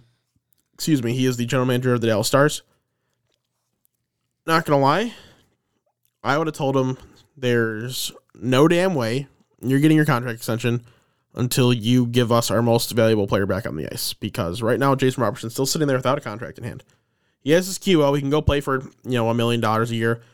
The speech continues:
but he's not gonna do that 'cause he's not worth it. He's, he's worth more than the recent signings that we've seen. Like, he's wor-, he's worth,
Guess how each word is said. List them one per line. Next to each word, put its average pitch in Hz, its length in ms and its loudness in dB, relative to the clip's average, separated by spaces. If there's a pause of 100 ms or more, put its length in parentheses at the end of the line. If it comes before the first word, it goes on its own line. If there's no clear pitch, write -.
(180)
but 131 80 0
he's 135 80 0
not 117 160 -6
gonna 151 120 -4
do 208 80 4
that 113 120 -2
'cause - 100 -16
he's 107 160 -6
not 107 180 -2
worth 220 200 4
it. 65 80 -12
He's, 123 520 -4
he's 135 260 0
worth 180 400 0 (540)
more 147 280 4
than 123 200 -4
the 120 60 -6
recent 131 280 -6
signings 131 220 0
that 98 100 -6
we've 95 100 -8
seen. 120 400 0
Like, 107 240 -4
he's 123 220 -2
wor-, 139 180 0
he's 139 220 -2
worth, 160 160 0